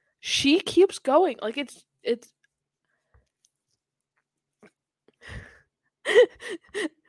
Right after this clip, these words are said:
She <laughs> responded to memes. Um, uh, joke about J T Miller not being able to score on another Bruins goalie.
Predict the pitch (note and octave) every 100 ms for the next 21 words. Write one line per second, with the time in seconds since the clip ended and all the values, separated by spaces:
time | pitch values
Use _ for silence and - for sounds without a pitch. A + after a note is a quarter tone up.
0 | _ - - _ - D4 D4+ D4 B3+ -
1 | A#3+ B3+ D4+ - A3+ A3+ A#3 G#3+ G3+ _
2 | - - - - _ _ _ - A3+ G#3
3 | F#3+ D#3 - - _ _ _ _ _ _
4 | _ _ _ _ _ _ _ G#3+ G#3 G3
5 | F#3+ - A3 G#3 G3+ G3 G3+ G#3+ G3+ G#3
6 | F#3 F3 F#3 F#3+ G#3+ - - F3+ E3+ F#3
7 | F#3 F3+ - E3+ F3 F#3+ F#3+ F#3+ F#3 F#3
8 | F3+ F#3 F3+ F#3 F#3 F#3+ F#3 G3